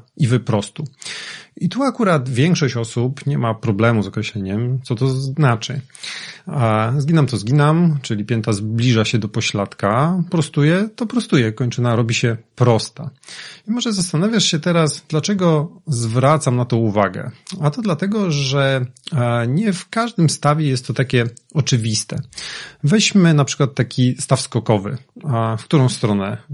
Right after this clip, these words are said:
a, to jest zgięcie, a w którą wyprost? I czy zgięcie podeszwowe to faktycznie zgięcie, czy może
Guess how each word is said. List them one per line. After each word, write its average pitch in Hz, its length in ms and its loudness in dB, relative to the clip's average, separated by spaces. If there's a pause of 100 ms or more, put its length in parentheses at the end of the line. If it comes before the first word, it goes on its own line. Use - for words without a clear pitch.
a, 104 420 0
to 117 80 0
jest 101 120 0
zgięcie, 117 460 0
a - 20 0
w - 60 -6
którą 117 220 2
wyprost? 107 460 -4
I 120 60 -8
czy 113 140 -6
zgięcie 123 360 -2
podeszwowe 123 800 0
to 147 200 -2
faktycznie 127 520 -2
zgięcie, 120 480 2
czy - 100 -2
może 151 540 2